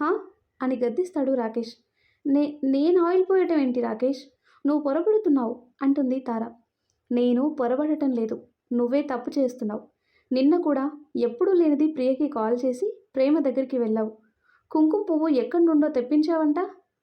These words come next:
అది తెలియగానే డౌట్ వచ్చింది, అందుకే నీకోసమే బెంగళూరు నుండి వచ్చాను,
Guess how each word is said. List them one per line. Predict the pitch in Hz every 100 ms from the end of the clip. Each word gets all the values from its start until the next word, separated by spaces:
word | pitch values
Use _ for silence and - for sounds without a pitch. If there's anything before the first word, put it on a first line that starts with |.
| _ _ -
అది | 254 254
తెలియగానే | 254 247 302 285 254 277
డౌట్ | 240 240 285
వచ్చింది, | 277 247 226 - _ _ _ _ -
అందుకే | 240 240 254 247 - _ -
నీకోసమే | 240 254 277 269 240 269
బెంగళూరు | 254 240 262 294
నుండి | 269 247
వచ్చాను, | 226 - 226